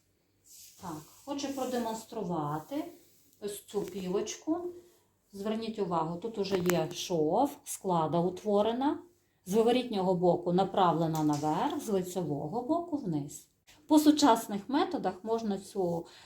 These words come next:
е, виточку не зшивати, просто утворити складу. А вона вам тут відкриється стільки, скільки потрібно.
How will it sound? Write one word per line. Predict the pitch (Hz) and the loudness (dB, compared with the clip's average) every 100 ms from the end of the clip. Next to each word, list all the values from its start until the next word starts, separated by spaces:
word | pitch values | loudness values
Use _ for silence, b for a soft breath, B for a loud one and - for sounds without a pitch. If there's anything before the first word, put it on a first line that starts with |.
| B | B
е, | 175 170 160 160 | -4 -2 -2 -2
виточку | 165 254 302 226 - - | 2 4 4 0 -6 -4
не | 185 190 | -2 -2
зшивати, | 190 - 180 156 143 - - | -2 -4 -4 -6 -8 -12 -14
просто | 233 262 - | -8 -6 -4
утворити | 202 175 185 220 208 | -6 -2 -2 -2 -6
складу. | - - 143 156 151 B B B | -12 -10 -8 -8 -12 B B B
А | 220 | -2
вона | 240 269 | 2 6
вам | 285 247 | 6 4
тут | 226 233 | 2 0
відкриється | 220 214 262 294 285 226 | -2 -4 2 4 2 -2
стільки, | 208 254 254 208 | -8 -6 -6 -8
скільки | 196 190 180 208 | -8 -8 -6 -6
потрібно. | 208 202 190 160 156 180 | -8 -6 -2 -2 -2 -6